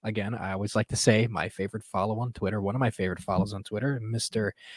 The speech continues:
John Cougar Colleen Camp at Bill Seussbill. <laughs> And I, I think this is a joke. I'm not entirely sure, <laughs> but I, I, I, I'll, I'll leave it up to you to figure out.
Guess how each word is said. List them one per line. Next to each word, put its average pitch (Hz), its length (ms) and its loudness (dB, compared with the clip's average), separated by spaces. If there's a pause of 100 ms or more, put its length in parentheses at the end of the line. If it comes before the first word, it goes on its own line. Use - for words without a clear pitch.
(120)
John 113 300 4
Cougar 110 320 2
Colleen 117 420 -2
Camp 165 300 4
at 110 240 2
Bill 113 180 2
Seussbill. 165 760 10
<laughs> - 40 -20 (1160)
And 170 120 12
I, 170 120 10
I 165 40 10
think - 200 10
this 175 140 8
is 139 100 8
a 131 60 8
joke. 120 500 10 (440)
I'm 123 140 2
not 147 160 10
entirely 156 460 10
sure, 117 540 10 (500)
<laughs> - 500 -8
but 147 280 10 (540)
I, - 60 -2 (220)
I, 147 380 8
I, 139 160 2 (100)
I'll, 147 400 6
I'll 156 80 6
leave 170 180 6
it 156 60 8
up 151 140 6
to 131 100 4
you 120 60 10
to 110 80 4
figure 107 300 0
out. 101 180 0